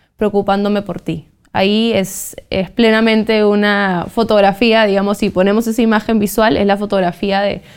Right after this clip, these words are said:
de la empatía, ¿no? O sea, de fondo la clase, continuando el examen, copiándose quizás, y en primera plana está Dani con el profesor sentados al mismo nivel. O sea, eso como imagen es, es la empatía, tal cual, ¿no?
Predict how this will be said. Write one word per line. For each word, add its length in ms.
de 100
la 60
empatía, 500
¿no? 220
O 80
sea, 520
de 140
fondo 360
la 140
clase, 440
continuando 540
el 100
examen, 720
copiándose 720
quizás, 500
y 100
en 100
primera 360
plana 440
está 440
Dani 380
con 180
el 100
profesor 760
sentados 640
al 140
mismo 260
nivel. 460
O 100
sea, 160
eso 180
como 180
imagen 360
es, 340
es 100
la 60
empatía, 520
tal 140
cual, 280
¿no? 180